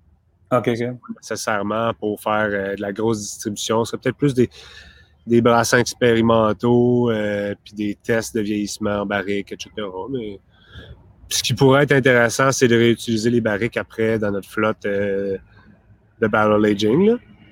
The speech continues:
Speaker 2: de bière.
Speaker 1: OK.
Speaker 2: Mais on n'est pas rendu là. On aurait tout ce qu'il faut pour le faire, mais une
Speaker 1: T'as
Speaker 2: chose à la
Speaker 1: déjà, t'as déjà essayé, t'as déjà essayé un petit peu, des petites affaires,
Speaker 2: Ah oui,
Speaker 1: euh,
Speaker 2: oui,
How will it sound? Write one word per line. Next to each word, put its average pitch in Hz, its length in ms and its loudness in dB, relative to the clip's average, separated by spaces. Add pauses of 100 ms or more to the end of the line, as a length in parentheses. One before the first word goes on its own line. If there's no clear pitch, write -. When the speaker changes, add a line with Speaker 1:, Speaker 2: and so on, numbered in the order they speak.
(100)
Speaker 2:
de 113 60 -4
bière. 110 300 0 (500)
Speaker 1:
OK. 120 80 -6 (1080)
Speaker 2:
Mais 147 160 8
on 143 80 8
n'est 147 80 6
pas 196 100 6
rendu 175 220 4
là. 120 80 2 (300)
On 120 100 2
aurait 135 160 4
tout 180 120 0
ce - 60 -6
qu'il - 100 -10
faut 170 120 -4
pour 170 100 -4
le 156 100 2
faire, 135 280 -2
mais 113 220 -6 (1600)
une 107 80 -12
Speaker 1:
T'as 135 80 -2
Speaker 2:
chose 131 80 4
à 123 40 8
la 127 60 6
Speaker 1:
déjà, 143 160 4 (340)
t'as 135 120 4
déjà 131 180 6
essayé, 139 580 6
t'as 143 140 4
déjà 117 180 2
essayé 127 300 -2
un 127 80 -2
petit - 160 -16
peu, 143 320 2
des 123 120 -2
petites - 180 -10
affaires, 123 200 2
Speaker 2:
Ah 160 120 4
oui, 160 180 4
Speaker 1:
euh, 156 80 4
Speaker 2:
oui, 156 80 4